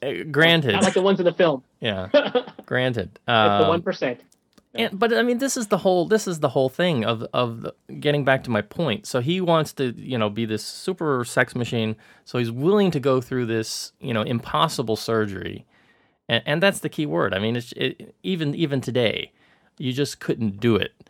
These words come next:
Speaker 1: Um, but then, what if you could? I mean,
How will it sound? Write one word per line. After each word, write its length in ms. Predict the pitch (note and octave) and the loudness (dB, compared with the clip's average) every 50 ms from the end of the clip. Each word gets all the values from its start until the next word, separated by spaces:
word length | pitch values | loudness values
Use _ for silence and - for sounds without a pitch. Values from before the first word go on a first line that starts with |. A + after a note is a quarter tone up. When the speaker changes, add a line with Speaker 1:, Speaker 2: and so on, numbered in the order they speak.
| _ _ _ _ _ _ - | _ _ _ _ _ _ -2
Speaker 1:
Um, 340 | - G#2+ G2+ G2 G2 - - - | 0 2 4 4 2 0 -2 2
but 180 | F#3 F#3+ F#3 _ _ - | 0 0 0 _ _ -6
then, 260 | - F3+ A#3 A#3+ A3+ G#3+ - - | 2 4 6 6 6 4 0 -2
what 180 | - G3+ B3+ C4 | 2 2 2 2
if 140 | - - | 2 0
you 100 | A3 G3+ | 0 0
could? 480 | F3 - - - D3 G#2 F#2+ G2 - - _ _ _ _ _ _ _ _ _ - | 0 -2 -2 0 0 0 0 -2 -10 -14 _ _ _ _ _ _ _ _ _ -6
I 60 | - | -2
mean, 300 | D#3 E3 E3 E3 D#3+ - | 0 0 2 0 0 -2